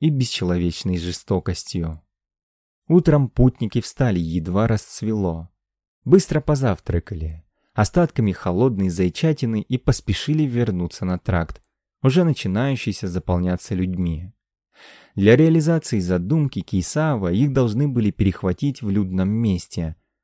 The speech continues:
У случившегося обязательно должны иметься свидетели. Слухи после того обязательно пойдут. Барон, конечно, может нанять убийц, чтобы отомстить.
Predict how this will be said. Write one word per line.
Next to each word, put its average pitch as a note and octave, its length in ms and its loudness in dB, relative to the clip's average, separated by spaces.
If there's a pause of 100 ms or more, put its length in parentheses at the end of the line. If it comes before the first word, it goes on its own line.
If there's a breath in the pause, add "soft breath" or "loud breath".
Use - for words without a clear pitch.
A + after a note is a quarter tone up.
(200)
У B2 80 2
случившегося D3+ 840 0
обязательно G#2 540 0
должны F#2+ 380 0
иметься G2+ 400 0
свидетели. F2+ 920 -4 (680 loud breath)
Слухи - 480 2
после A#2+ 320 2
того C#3 400 2
обязательно A#2+ 760 2
пойдут. A2 640 -2 (640)
Барон, D#3 400 6
конечно, G2+ 400 2
может G#2 360 0
нанять A2+ 380 0
убийц, G2+ 680 -4 (180)
чтобы D3+ 300 2
отомстить. - 720 -2